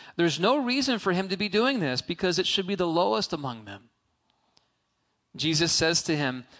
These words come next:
"What I am doing you do not understand now, but afterward you will understand." Peter said to him a second time, "You will never wash my feet."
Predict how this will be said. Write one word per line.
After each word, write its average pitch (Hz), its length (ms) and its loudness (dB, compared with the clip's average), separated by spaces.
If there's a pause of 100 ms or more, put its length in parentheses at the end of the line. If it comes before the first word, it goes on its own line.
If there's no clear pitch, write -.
(100)
"What 151 180 2
I 165 60 6
am 156 220 -2
doing 170 360 0
you 147 80 -8
do 139 140 -2
not 143 180 2
understand 156 540 -2
now, 160 180 0
but 156 160 -4
afterward 156 580 2
you 147 180 -4
will 170 460 2
understand." 123 880 -6 (1600)
Peter 156 240 0
said 165 260 -2
to 156 60 -4
him 156 100 -2
a 156 60 -2
second 180 300 -2
time, 143 280 -4
"You 180 220 0
will 269 160 0
never 196 440 -2
wash 131 460 2
my 113 180 -4
feet." 113 280 -14